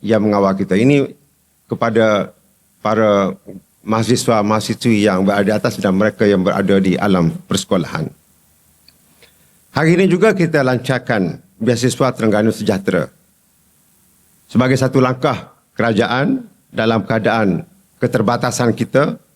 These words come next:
untuk memastikan tidak ada anak Terengganu yang ada potensinya tetapi terhalang akibat daripada masalah keuangan. InsyaAllah kita, setakat mana yang kita boleh, kita bagi dulu. Dan sekiranya ada rezeki lagi, insya-Allah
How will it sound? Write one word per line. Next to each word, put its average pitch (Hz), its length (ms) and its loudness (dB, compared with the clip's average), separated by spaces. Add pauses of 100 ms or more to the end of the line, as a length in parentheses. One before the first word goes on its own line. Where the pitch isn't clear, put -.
(720)
untuk 139 240 0
memastikan 147 640 2
tidak 123 320 0
ada 143 240 0
anak 127 160 -2
Terengganu 123 480 2
yang 104 480 0
ada 170 240 -2
potensinya 139 800 0 (1300)
tetapi 127 320 -2
terhalang 110 640 0
akibat 110 560 -2
daripada 110 480 0
masalah 104 480 0
keuangan. 92 480 0 (180)
InsyaAllah 110 400 2
kita, 104 460 -2 (180)
setakat 156 240 -4
mana 147 240 2
yang 123 80 0
kita 131 160 0
boleh, 139 240 0
kita - 240 -4
bagi 120 320 0
dulu. 131 320 2 (480)
Dan 110 480 0
sekiranya 117 560 2
ada 104 160 0
rezeki 113 320 -2
lagi, 113 240 0
insya-Allah 120 400 0